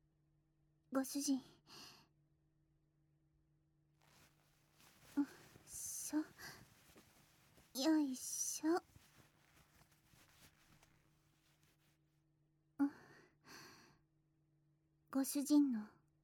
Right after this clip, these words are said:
おちんちん、まだ小さいままです。すぐに大きくしてあげますね。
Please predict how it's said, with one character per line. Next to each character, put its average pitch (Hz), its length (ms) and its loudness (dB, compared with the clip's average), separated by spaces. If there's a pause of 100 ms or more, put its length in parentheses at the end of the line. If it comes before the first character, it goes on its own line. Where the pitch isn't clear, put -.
(100)
お 254 100 0 (100)
ち 320 160 6
ん 330 80 8
ち 262 200 0
ん、 233 100 -4 (1500)
ま 311 180 4
だ 359 80 0 (880)
小 285 300 0
さ 320 240 2
い 320 100 8
ま 254 200 6
ま 262 240 2 (280)
で 240 140 -2
す。 - 240 -10 (1700)
す - 240 -4
ぐ 381 140 2
に 254 300 2 (1040)
大 285 220 4
き - 160 -12
く 247 120 0
し - 120 -6
て - 100 -18 (720)
あ 220 100 0
げ 233 160 2
ま 254 140 4
す - 160 -4
ね。 220 120 2